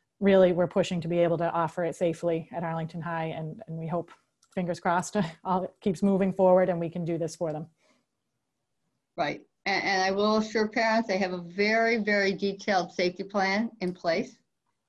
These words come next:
Speaker 2: Um, and that is terrific. So thank you for all your work and making this happen.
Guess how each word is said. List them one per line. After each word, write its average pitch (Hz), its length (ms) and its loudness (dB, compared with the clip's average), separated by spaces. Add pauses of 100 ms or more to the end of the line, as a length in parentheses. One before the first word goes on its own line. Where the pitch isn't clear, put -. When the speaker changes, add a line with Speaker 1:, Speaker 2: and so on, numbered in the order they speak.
(440)
Speaker 2:
Um, 175 520 0 (880)
and 175 280 0
that 185 280 -2
is 175 380 -6 (220)
terrific. 226 380 -4
So 175 120 -4
thank 240 300 0
you 233 80 -8
for - 140 -10
all 190 160 0
your 180 180 -2
work 208 360 -8
and 180 120 -2
making 175 320 -4
this 165 200 -8
happen. 202 360 -8